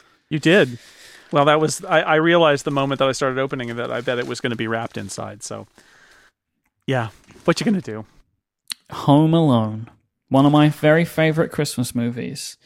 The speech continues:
Speaker 2: Uh, you just did a great episode of Top Four, uh, where both Marco and Tiff put, uh, you, you did it with you and Lauren, and you did, um,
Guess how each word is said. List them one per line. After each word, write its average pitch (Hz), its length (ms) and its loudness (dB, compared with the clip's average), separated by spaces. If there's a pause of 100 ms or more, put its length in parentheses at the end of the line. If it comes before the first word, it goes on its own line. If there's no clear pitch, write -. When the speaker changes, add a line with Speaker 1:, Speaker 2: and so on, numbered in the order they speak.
(500)
Speaker 2:
Uh, 123 80 0
you 131 220 -2
just 160 260 -4
did 156 140 4
a 139 60 4
great 156 220 4
episode 147 380 0
of 127 80 -4
Top - 240 0
Four, 120 540 0 (500)
uh, 120 320 0
where 123 520 0 (100)
both 127 420 0
Marco 131 460 0
and 127 240 -2
Tiff - 400 -4
put, 120 260 -2
uh, 123 680 -8
you, 139 260 -2
you 135 140 0
did 127 260 -2
it 127 140 -4
with 131 240 0
you 131 160 2
and 135 120 2
Lauren, 139 360 0
and 120 160 -6
you 120 80 -4
did, 120 200 -4
um, 120 280 -6